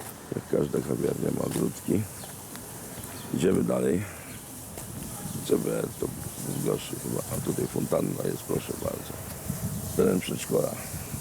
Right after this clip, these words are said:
Fontanna działa. O, przedszkole chyba ma urlop teraz, nie wiem. Nie wygląda, żeby były dzieci. Tutaj jednemu napisali, że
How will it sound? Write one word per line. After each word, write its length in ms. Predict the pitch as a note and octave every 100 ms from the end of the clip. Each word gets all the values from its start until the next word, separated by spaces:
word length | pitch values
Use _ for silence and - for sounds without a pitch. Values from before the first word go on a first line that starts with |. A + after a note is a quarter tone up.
| - - - - - - - - - -
Fontanna 440 | - - - G1+
działa. 340 | - D2+ F2 A2+ - - - - - - - - - - -
O, 140 | E3
przedszkole 460 | - F2 - - -
chyba 200 | D#2+ C#2
ma 120 | C#2+
urlop 380 | - - - - -
teraz, 360 | - - -
nie 80 | A1+
wiem. 160 | A#1 G1+ - - - - - - - - - - - - - - - - - - - - - - -
Nie 180 | - G2
wygląda, 640 | G2+ - - - C#2+ A#1 C#2+
żeby 160 | E2 - -
były 160 | A#1+
dzieci. 360 | - - - - - - - - - - - - - - - - - - - - - - - - - - - - - -
Tutaj 280 | - - -
jednemu 400 | - - - -
napisali, 580 | - - - - - C#2+
że 160 | C#2